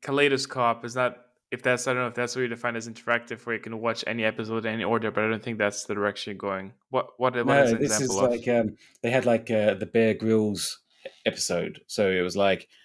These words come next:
Speaker 2: "Where do you want Bear Grylls to go next? Like, to the jungle or on the desert?" And you go, "Jungle."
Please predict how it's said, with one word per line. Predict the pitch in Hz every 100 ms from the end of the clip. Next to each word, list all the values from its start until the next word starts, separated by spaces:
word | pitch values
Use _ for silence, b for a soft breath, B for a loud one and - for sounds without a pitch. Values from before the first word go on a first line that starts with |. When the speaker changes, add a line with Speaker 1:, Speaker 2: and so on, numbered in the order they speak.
| b _
Speaker 2:
"Where | - 135
do | 113
you | 113
want | 95
Bear | 120 110
Grylls | 120 113 95
to | 98
go | 101
next? | 123 120 - - 87
Like, | 82 -
to | 90
the |
jungle | 92 120 143 196 208 -
or | 113 98 95 90
on | 110
the | 104
desert?" | 92 101 85 - _ _ _ _ _
And | 95 95
you | 98
go, | 190 190 190 _ -
"Jungle." | - 123 90 -